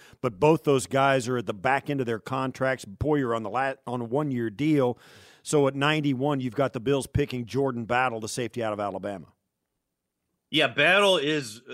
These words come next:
Speaker 2: a Saban D B. You know, I mean, he's one of these guys who, uh, I think he ended up either All-American or All S E C in the defensive backfield,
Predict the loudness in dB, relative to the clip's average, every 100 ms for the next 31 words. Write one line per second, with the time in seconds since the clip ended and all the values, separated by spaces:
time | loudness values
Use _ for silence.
0 | -10 -6 -6 -2 0 0 -2 -4 -6 -6
1 | -4 -4 -6 -8 -10 -8 -4 -4 -4 -6
2 | -6 -6 -6 -4 0 0 0 -4 -8 -6
3 | -6 -8 _ _ _ -4 -2 0 -2 -2
4 | -4 -4 -4 -4 0 0 0 -4 -8 -6
5 | -4 0 0 0 -2 -4 -6 -6 -4 -2
6 | -2 -4 -12 -12 -6 -4 -4 -6 -8 -8
7 | -2 -2 -2 -4 -4 -6